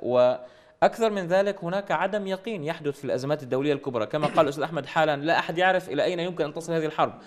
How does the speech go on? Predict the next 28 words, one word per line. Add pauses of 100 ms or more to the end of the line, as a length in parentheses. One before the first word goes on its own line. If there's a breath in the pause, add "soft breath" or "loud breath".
(260 loud breath)
يعني،
ممكن
هذه
الحرب
تستمر
سنة
أكثر
أقل،
الله
أعلم. (440 loud breath)
وبناء
عليه (120)
العرب
لا
يملكون
في
هذه
الخانة
إلا
إما
أن
يتراجعوا (360 soft breath)
أو
أن
يتكيفوا
مع
قرارات
سابقة،